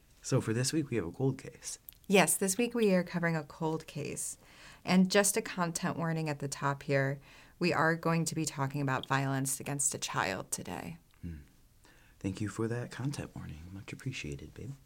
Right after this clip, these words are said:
Speaker 2: So today we are going to be talking about the cold case of Jennifer Delgado. And this takes place June sixth,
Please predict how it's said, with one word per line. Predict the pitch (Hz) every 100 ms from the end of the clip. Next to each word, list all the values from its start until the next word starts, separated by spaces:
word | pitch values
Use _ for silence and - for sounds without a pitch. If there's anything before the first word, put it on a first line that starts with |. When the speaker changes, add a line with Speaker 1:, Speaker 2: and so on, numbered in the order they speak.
| - _ - - - -
Speaker 2:
So | - 214 196
today | 202 202 190 214 247
we | 240 208
are | 190
going | 185 180
to | 180
be | 180
talking | 175 - 156 - 160 160 -
about | 160 156 156 151 147 - _ - -
the | 170 160 151 139 -
cold | - 254 285 -
case | 180 156 156 - - -
of | 170 156
Jennifer | 143 156 156 160 175 180
Delgado. | - 151 143 139 - - 71 185 - - - - -
And | 180
this | 190 -
takes | 226 214
place | - 175 170 170 -
June | - 185 180 180
sixth, | 185 - 175 - - -